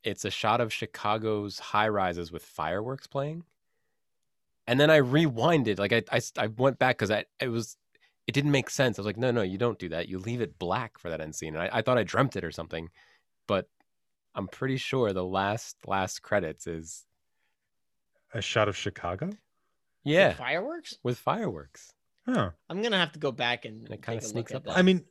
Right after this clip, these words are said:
Speaker 2: it's, it's a
Speaker 3: Yeah.
Speaker 2: Chicago movie. I, I, it does feel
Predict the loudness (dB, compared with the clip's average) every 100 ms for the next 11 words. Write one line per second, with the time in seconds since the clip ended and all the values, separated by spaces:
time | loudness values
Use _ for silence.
0 | _ 4 4 4 2 0 0 2 4 6
1 | 6 6 2 2 2 0 2 4 6 4
2 | 4 0 0 4 4 4 -2 -8 -2 4
3 | 4 4